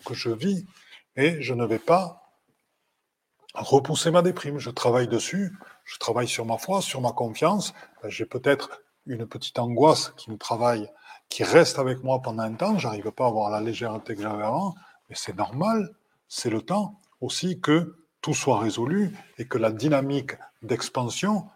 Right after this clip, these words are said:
soit remise en place. Donc, entre être en sincérité avec soi-même, c'est apprendre à vivre avec des périodes qui sont difficiles, de doute,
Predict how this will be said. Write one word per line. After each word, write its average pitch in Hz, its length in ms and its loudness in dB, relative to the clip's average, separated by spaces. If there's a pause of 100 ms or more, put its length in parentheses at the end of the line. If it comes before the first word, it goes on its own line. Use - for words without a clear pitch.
soit - 600 -2
remise 139 380 0
en 143 140 -2
place. 117 420 -12 (460)
Donc, 131 220 -2 (160)
entre 185 500 2
être 202 300 6
en 127 120 -2
sincérité 123 800 -4 (140)
avec 85 260 -6
soi-même, 127 540 -2 (1000)
c'est - 220 2
apprendre 165 720 4 (520)
à 135 160 2
vivre 120 540 2 (360)
avec 131 260 2
des 123 100 -2
périodes 127 600 0
qui - 120 -10
sont - 180 -4
difficiles, 135 880 -4 (340)
de 117 140 -4
doute, 170 380 -4